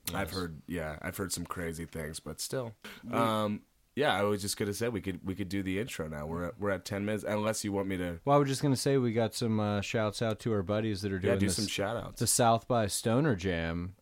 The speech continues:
Speaker 2: Um,
Speaker 1: What's that? I didn't even know about
Speaker 2: it's
Speaker 1: that.
Speaker 2: put on, uh, uh, Tom, Tom Frank from Duel.
Speaker 3: Yeah, it's, it, he's the vocalist and one guitarist from Duel. He, uh,
Speaker 2: Yeah.
Speaker 1: Okay.
Speaker 2: But he puts
Speaker 3: does
Speaker 2: that on,
Speaker 3: this,
Speaker 2: but, uh,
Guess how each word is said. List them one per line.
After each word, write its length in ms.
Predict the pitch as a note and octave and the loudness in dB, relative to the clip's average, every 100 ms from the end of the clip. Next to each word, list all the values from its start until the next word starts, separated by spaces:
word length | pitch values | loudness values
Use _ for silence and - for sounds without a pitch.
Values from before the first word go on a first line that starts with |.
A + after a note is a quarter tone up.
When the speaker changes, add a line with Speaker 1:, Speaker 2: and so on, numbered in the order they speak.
| _ _ - | _ _ -2
Speaker 2:
Um, 280 | F#2+ F#2 F2+ | 0 2 0
Speaker 1:
What's 180 | F2 E2+ | 0 0
that? 220 | A2 F#2+ | -2 -4
I 40 | |
didn't 160 | E2 F2+ | -6 -8
even 260 | F2 E2+ | -6 -6
know 160 | E2+ F#2+ | -6 -4
about 120 | G2 | -4
Speaker 2:
it's 100 | C3 | -4
Speaker 1:
that. 60 | - | 0
Speaker 2:
put 120 | F#3 | 2
on, 260 | F#3 F3+ F3 | 4 4 4
uh, 500 | D#3+ D3 C#3+ C#3 C3+ | 4 4 4 2 2
uh, 380 | A#2 C3 B2+ A#2+ | 2 2 2 0
Tom, 680 | - C#3+ C#3 C#3 C3+ C3 B2+ | -4 -2 0 0 0 -2 -4
Tom 240 | - C3+ | -4 -4
Frank 400 | B2+ C3 C3+ D3 | -4 -4 -4 -6
from 280 | - C3+ C3 | -6 -4 -2
Duel. 380 | B2+ C#3 D#3+ F3 _ | 0 0 -2 -8 _
Speaker 3:
Yeah, 340 | B2+ C3 F2+ E2+ | -6 -4 -2 -6
it's, 180 | G2+ - | -10 -10
it, 120 | C3+ | -6
he's 240 | C3 B2+ | -4 -4
the 360 | A#2+ A2+ G#2 G2+ F#2 | -4 -4 -6 -8 -6
vocalist 460 | B2 B2 A#2 A2 | -6 -6 -8 -8
and 140 | G#2+ G2 | -10 -8
one 160 | F#2 | -10
guitarist 400 | F2 - C#2+ C#2+ | -12 -12 -14 -14
from 140 | - D#2+ | -14 -14
Duel. 300 | D2 B1 - | -14 -16 -18
He, 220 | F2+ E2+ | -14 -8
uh, 20 | G#2+ | -6
Speaker 2:
Yeah. 160 | E2+ E2 F2 | -6 -8 -12
Speaker 1:
Okay. 140 | F2 C3 | -8 -6
Speaker 2:
But 40 | |
he 40 | A#2+ | -2
puts 220 | D#3+ D3+ | -2 2
Speaker 3:
does 100 | C#3+ | 4
Speaker 2:
that 40 | |
on, 120 | C3 B2 | 4 4
Speaker 3:
this, 100 | A#2+ | 2
Speaker 2:
but, 140 | |
uh, 20 | A2+ | 0